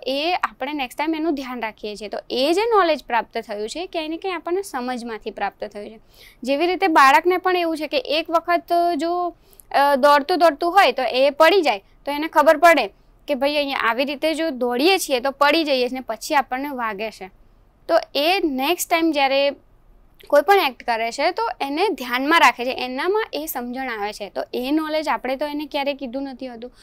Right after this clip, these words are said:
ઘણી વસ્તુ એ એક્ટિવિટી થ્રુ, એટલે કે સમજણ થ્રુ આવતી હોય છે. અને થર્ડ છે બુદ્ધિ,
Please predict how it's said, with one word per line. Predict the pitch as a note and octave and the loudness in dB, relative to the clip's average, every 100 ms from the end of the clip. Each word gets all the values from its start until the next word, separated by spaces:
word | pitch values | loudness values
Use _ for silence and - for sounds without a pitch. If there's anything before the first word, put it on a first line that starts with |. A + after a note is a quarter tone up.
| - - _ | -20 -20 _
ઘણી | C4 C4 E4+ | -4 0 0
વસ્તુ | D#4+ - G4+ | 0 -2 -4
એ | G4+ - | -2 -4
એક્ટિવિટી | - - A4 G#4 E4 D#4 | -4 0 0 2 0 -4
થ્રુ, | - G#3 - | -6 -10 -8
એટલે | A#3 A3+ | -10 -8
કે | C4 | -8
સમજણ | C4+ A#3+ A#3+ A#3+ F4 | -8 -8 -8 -2 0
થ્રુ | F4+ C#4+ C#4+ G4+ _ _ _ | 0 0 -4 -4 _ _ _
આવતી | A#3+ B3 G#3+ A#3+ | -2 -2 -6 -6
હોય | G#3 G3 | -6 -8
છે. | - G#3+ _ _ _ _ _ _ _ | -12 -20 _ _ _ _ _ _ _
અને | - D4 | -2 -2
થર્ડ | D4 - E4 G4+ | -2 0 2 2
છે | - E4+ | 0 -2
બુદ્ધિ, | C#4 A#3+ G3 A3+ F#3 | -2 -4 -6 -8 -8